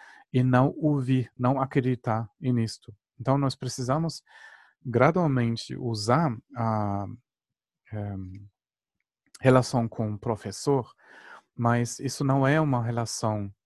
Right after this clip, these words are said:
ah, romântica. Em, agora, em, aqui, Gendun Rinpoche, ele fala,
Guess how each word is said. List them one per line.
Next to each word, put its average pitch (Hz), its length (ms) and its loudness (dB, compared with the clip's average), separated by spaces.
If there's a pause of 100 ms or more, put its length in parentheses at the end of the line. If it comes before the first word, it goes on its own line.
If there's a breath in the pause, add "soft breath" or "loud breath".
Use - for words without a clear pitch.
(140)
ah, 101 360 -10
romântica. 104 880 -4 (1160 loud breath)
Em, 113 600 -2 (240)
agora, 123 400 4
em, 104 1400 -10 (880)
aqui, 113 540 0
Gendun 113 240 -2
Rinpoche, 110 340 -6
ele 107 160 -6
fala, 101 380 -2